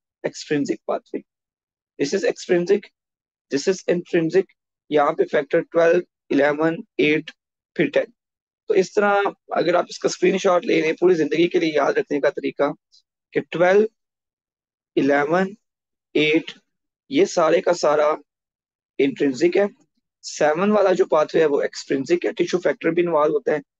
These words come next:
One two times, to five, टू को फ़ाइव से multiply किया टेन, तो factor ten, five, two, one, ये सारे के सारे involve होते हैं common pathway में। अब यहाँ पे वो आपका knowledge check करना चाह रहा है कि आपको पता है कि एक्सट्रिंसिक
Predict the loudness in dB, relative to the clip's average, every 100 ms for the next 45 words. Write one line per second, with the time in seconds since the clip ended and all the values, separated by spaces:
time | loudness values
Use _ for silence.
0 | _ _ _ _ _ _ _ -2 -2 -2
1 | -2 0 0 0 -4 -10 -16 _ -2 0
2 | 0 0 0 _ _ _ -6 -4 0 0
3 | 2 0 0 -2 0 0 0 0 -2 -4
4 | -6 _ _ _ _ -10 -4 -2 -2 -2
5 | -2 0 0 0 -4 _ _ _ 0 2
6 | 2 0 _ 2 2 0 -2 -2 -4 -2
7 | -2 0 0 2 2 2 0 0 2 2
8 | 2 0 0 -2 0 0 0 -4 -4 -6
9 | -6 -4 -8 -10 _ _ _ _ _ _
10 | _ _ _ _ _ _ _ _ _ -20
11 | -18 -18 -20 -20 _ _ -8 0 0 2
12 | 2 2 2 0 0 0 0 -2 -2 -2
13 | 0 2 2 0 0 0 0 2 2 0
14 | -4 -6 -4 0 0